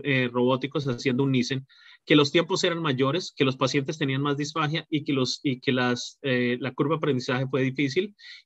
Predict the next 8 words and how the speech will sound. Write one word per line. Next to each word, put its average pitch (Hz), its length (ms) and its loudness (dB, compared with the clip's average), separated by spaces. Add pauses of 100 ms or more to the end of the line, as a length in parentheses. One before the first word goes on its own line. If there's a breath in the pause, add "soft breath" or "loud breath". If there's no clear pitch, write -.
y 208 200 0
que 160 340 2
los 139 200 2
costos 135 380 -2
eran, 131 380 -2
eh, 120 340 -4 (220)
infinitamente 139 680 0
superiores. 113 580 -10